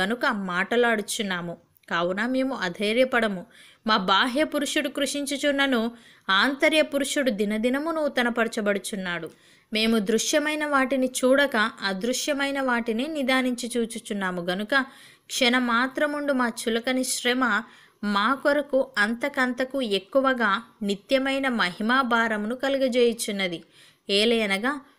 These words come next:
దృశ్యమైనవి అనిత్యములు, అదృశ్యమైనవి నిత్యములు అని. సహోదరి సహోదరులారా, మీరు క్రీస్తుతో కూడా లేపబడిన వారైతే, పైనున్న వాటినే వెతకుడి.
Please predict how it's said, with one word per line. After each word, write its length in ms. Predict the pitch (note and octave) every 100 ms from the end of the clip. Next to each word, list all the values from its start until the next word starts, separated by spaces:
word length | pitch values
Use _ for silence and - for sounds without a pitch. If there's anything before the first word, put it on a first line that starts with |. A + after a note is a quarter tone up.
| _ F#3
దృశ్యమైనవి 840 | G#3 - C#4+ C4+ C4 A#3+ G#3+ C4+ A3+
అనిత్యములు, 640 | G#3+ B3 C4+ B3+ A3 F3 - _ -
అదృశ్యమైనవి 840 | F#3+ G3 A#3+ - A#3+ A#3+ A3+ A3
నిత్యములు 800 | C4+ B3+ A#3+ A#3 A3 G#3+ G3 F#3+
అని. 240 | G#3+ F#3+ - _ _ _ _
సహోదరి 600 | - G#3 A3+ B3 C4+ C#4+
సహోదరులారా, 920 | C#4 A#3 B3 B3+ B3+ C4 B3+ B3 A#3 A#3+
మీరు 220 | A3+ A3+
క్రీస్తుతో 600 | A3+ - C#4 C#4 D4+ D4
కూడా 260 | D4+ C#4+ B3+
లేపబడిన 600 | G#3+ G#3 A3 A#3 A3+ G#3+
వారైతే, 640 | G3 F#3 F3 F3 A3 D4 C4 - - _ -
పైనున్న 400 | A3 B3 D4 D4
వాటినే 420 | C4 G#3+ A3 B3+
వెతకుడి. 480 | C4+ A3+ A#3+ A#3 F3